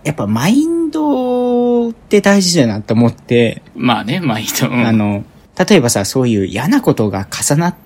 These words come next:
Speaker 1: たとするじゃない。
Speaker 2: うん。
Speaker 1: で、そこで、君が取った行動っつうのは、
Speaker 2: うん。
Speaker 1: マイナスをなくすことっていうとこなんだよね。
Speaker 2: そうですね。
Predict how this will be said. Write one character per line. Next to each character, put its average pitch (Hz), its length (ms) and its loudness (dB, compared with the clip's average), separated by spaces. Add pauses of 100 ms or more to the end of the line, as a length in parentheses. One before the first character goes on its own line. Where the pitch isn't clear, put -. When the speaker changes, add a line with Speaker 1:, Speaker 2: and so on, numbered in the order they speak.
(120)
Speaker 1:
た 175 120 -2
と 147 120 -2
す - 140 -4
る 123 100 2
じ 120 100 0
ゃ 101 40 0
な 98 140 -6
い。 104 80 -14 (200)
Speaker 2:
う 120 100 -2
ん。 107 260 -4 (600)
Speaker 1:
で、 147 160 6
そ 208 180 2
こ 214 140 0
で、 220 280 2 (320)
君 220 280 2
が 233 100 0
取 240 160 -4
っ - 20 -18
た - 120 2
行 123 220 -2
動 131 160 0
っ 127 100 -6
つ - 160 -4
う - 20 2
の 113 140 -2
は、 101 280 -6 (160)
Speaker 2:
う 123 60 -6
ん。 101 180 -8 (220)
Speaker 1:
マ 127 180 2
イ 226 80 4
ナ 247 100 2
ス 240 140 -2
を 202 80 4
な 160 140 4
く 160 120 -2
す 160 100 -2
こ 165 140 0
と 165 160 2
っ 156 40 -6 (380)
て 147 80 0
い 139 140 8
う - 80 0 (320)
と 147 100 -2
こ 127 80 0
な 104 100 2
ん 92 60 -4
だ - 100 -8
よ - 60 -12
ね。 208 220 -4 (440)
Speaker 2:
そ 156 200 0
う 104 40 -4
で - 60 -14
す - 180 -12
ね。 170 220 -2